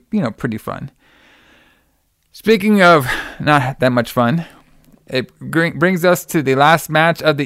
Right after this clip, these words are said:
evening. Title versus title.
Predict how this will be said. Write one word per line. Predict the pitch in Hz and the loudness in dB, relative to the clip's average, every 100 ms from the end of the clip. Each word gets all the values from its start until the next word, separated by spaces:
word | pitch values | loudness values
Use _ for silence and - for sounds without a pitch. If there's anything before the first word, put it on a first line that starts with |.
| 143 | -2
evening. | 180 117 92 - _ _ _ _ _ _ _ _ _ - | -2 -4 -12 -18 _ _ _ _ _ _ _ _ _ -2
Title | 143 156 180 170 | 2 4 4 2
versus | 143 156 131 | 0 -2 -2
title. | - 143 135 107 - | -4 0 0 -2 -8